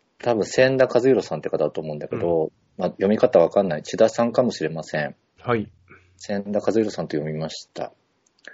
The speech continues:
Speaker 1: 二千二十年九月四日。
Speaker 2: うん。
Speaker 1: 最近、本と雑談ラジオのポッドキャストの購読を解除しよう、解除しようと思っ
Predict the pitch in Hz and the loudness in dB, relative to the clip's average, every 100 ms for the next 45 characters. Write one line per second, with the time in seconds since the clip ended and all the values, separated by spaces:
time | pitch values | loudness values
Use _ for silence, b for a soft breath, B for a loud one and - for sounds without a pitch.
0 | B _ _ 104 - 151 101 87 98 104 | B _ _ -2 2 4 4 0 0 -2
1 | 85 - 110 95 76 76 - 73 - _ | -2 0 0 0 -4 -6 -6 -6 -6 _
2 | _ _ _ - 113 92 85 _ b b | _ _ _ -10 -10 -10 -16 _ b b
3 | b b b - 123 139 151 - 143 143 | b b b -6 2 4 2 0 0 0
4 | 143 - _ _ - 170 160 107 - - | -4 -10 _ _ 6 6 4 0 0 -6
5 | _ _ - 101 - 120 131 135 139 120 | _ _ 0 0 2 4 4 4 2 2
6 | 92 85 - - - _ - 147 - _ | -2 -6 -10 -12 -12 _ 0 0 0 _
7 | - _ _ - 143 - - 90 - 101 | -20 _ _ 2 2 2 -6 -6 -2 -2
8 | 92 92 - 90 87 - 127 131 135 - | -2 -4 -4 -4 -2 0 2 2 -2 -4
9 | - 127 - - 160 104 - 95 82 76 | -2 -2 2 6 6 4 -2 -6 -6 -6
10 | 80 | -8